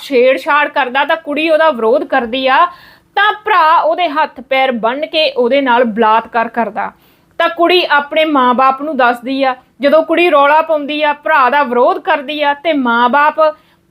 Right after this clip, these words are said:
ਉਹਨੂੰ ਉਲਟਾ ਡਾਂਟਦਾ ਏ, ਉਹਨੂੰ ਝਿੜਕਦਾ ਏ, ਉਹਨੂੰ ਕੁੱਟਿਆ ਜਾਂਦਾ, ਕਿਹਾ ਜਾਂਦਾ ਕਿ ਜੇਕਰ ਤੂੰ ਇਹ ਗੱਲ ਬਾਹਰ ਕਿਤੇ ਦੱਸੀ, ਕੁਝ ਵੀ ਬੋਲੀ,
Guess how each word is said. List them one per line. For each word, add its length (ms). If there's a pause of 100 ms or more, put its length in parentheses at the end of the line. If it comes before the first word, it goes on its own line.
ਉਹਨੂੰ 280
ਉਲਟਾ 640
ਡਾਂਟਦਾ 680
ਏ, 240 (200)
ਉਹਨੂੰ 400 (200)
ਝਿੜਕਦਾ 540
ਏ, 220 (280)
ਉਹਨੂੰ 260
ਕੁੱਟਿਆ 480
ਜਾਂਦਾ, 440 (400)
ਕਿਹਾ 260
ਜਾਂਦਾ 300
ਕਿ 160
ਜੇਕਰ 520
ਤੂੰ 280
ਇਹ 160
ਗੱਲ 460 (320)
ਬਾਹਰ 380
ਕਿਤੇ 280
ਦੱਸੀ, 520 (420)
ਕੁਝ 240
ਵੀ 160
ਬੋਲੀ, 640